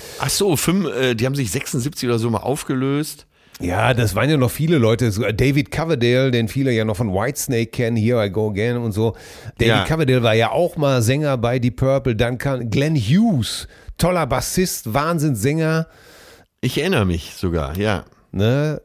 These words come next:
Speaker 2: äh, das war zu Come Taste the Band Zeiten, glaub ich. Und dann gab's ja auch noch Tommy Bolin. Aber du siehst, das geht alles schon wieder ins
Speaker 1: Ja,
Speaker 2: Nerdwissen
Speaker 1: geht schon.
Speaker 2: rein.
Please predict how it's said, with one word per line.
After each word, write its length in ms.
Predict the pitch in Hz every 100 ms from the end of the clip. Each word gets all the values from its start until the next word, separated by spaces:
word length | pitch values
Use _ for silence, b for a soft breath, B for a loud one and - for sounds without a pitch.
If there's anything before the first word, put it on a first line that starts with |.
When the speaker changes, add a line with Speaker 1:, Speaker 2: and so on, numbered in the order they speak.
| _ -
Speaker 2:
äh, 340 | 120 117 107
das 200 | 110 -
war 100 | 135
zu 100 | -
Come 320 | - 147 156
Taste 380 | - 156 160 -
the 60 | 123
Band 400 | 98 127 165 165
Zeiten, 600 | - 90 82 - 85 78
glaub 320 | 78 80 85
ich. 280 | 98 - -
Und 300 | 117 117 127
dann 260 | 131 147
gab's 360 | 113 123 156 -
ja 100 | -
auch 160 | 113 127
noch 140 | 104
Tommy 340 | - 147 135
Bolin. 520 | 104 113 147 139 135 127 B B B B
Aber 180 | 123 123
du 120 | 127
siehst, 340 | 110 160 -
das 140 | 139 113
geht 280 | 139 151 -
alles 180 | 143
schon 180 | - 135
wieder 340 | 123 131 135 123 B B B B B B
ins 300 | 123 135 95
Speaker 1:
Ja, 200 | 120 120
Speaker 2:
Nerdwissen 640 | 120 139 170 120 139 - 127
Speaker 1:
geht 80 | 113
schon. 60 |
Speaker 2:
rein. 360 | 107 120 147